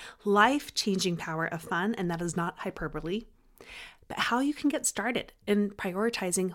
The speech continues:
more of it in your life. I interviewed Catherine Price,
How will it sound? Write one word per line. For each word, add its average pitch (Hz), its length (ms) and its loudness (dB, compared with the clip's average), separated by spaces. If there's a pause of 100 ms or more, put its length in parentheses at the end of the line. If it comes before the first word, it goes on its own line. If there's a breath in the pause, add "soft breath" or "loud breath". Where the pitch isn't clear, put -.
more 165 380 0
of 165 140 -6
it 156 240 -8
in 170 180 -4
your 160 160 -2
life. - 400 -8 (1300 loud breath)
I 240 160 2
interviewed 226 440 2
Catherine 196 380 -2
Price, - 540 2